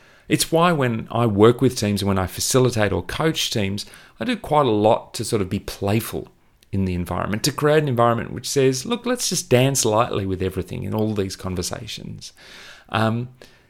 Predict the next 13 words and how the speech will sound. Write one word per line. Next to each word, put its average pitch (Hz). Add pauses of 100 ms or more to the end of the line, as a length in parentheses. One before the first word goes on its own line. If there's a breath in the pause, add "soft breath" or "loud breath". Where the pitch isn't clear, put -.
(460 soft breath)
that's 170
not 202
to 156
say 147
we 131
don't 123
pause 127
to 110
really 110
listen 123
deeply 104
and 90
to 101